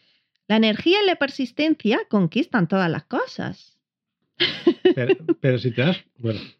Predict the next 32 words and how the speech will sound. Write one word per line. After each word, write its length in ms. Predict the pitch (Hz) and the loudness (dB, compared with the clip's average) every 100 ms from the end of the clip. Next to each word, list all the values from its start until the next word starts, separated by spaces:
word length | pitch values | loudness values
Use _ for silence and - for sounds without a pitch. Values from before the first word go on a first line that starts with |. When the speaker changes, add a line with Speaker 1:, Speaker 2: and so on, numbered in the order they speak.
| _ | _
Speaker 2:
sigue, 180 | - 117 | 0 2
sigue, 160 | 117 104 | 2 0
sigue, 120 | 117 | 2
no, 60 | 240 | 0
Speaker 1:
Otra 160 | 226 | 2
Speaker 2:
sí. 60 | 208 | 0
Speaker 1:
más. 180 | - - | -2 0
Nunca 460 | 226 339 370 339 269 | 2 4 2 0 0
tires 320 | 277 254 240 | 0 2 0
la 220 | 214 202 | 0 0
toalla 460 | 175 190 220 233 330 _ | 2 0 0 -4 -6 _
si 200 | _ 202 | _ 2
no, 100 | 208 | 4
ah, 240 | 208 - | 2 -2
bueno, 160 | 214 180 | 0 0
estas, 240 | 202 285 - | -2 -4 -2
estas 240 | 302 339 | -2 0
sí 100 | 311 | 0
son 220 | 262 302 | 0 0
de 100 | 254 | 2
mister 260 | 202 190 185 | 2 2 2
Wonderful 400 | 196 226 233 226 | 2 2 0 -2
total 320 | 233 226 240 | -2 -2 -2
porque 380 | - - 160 - _ _ _ _ | -4 -4 -4 -4 _ _ _ _
suelen 200 | - 233 240 | -2 0 0
hacer 200 | 233 254 | 0 -4
un 60 | |
juego 220 | 208 208 | -2 0
de 80 | 220 | 0
palabras 400 | 208 220 226 208 | 0 0 0 0
y 60 | 165 | -2
suelen 480 | - 180 196 196 | -2 0 0 0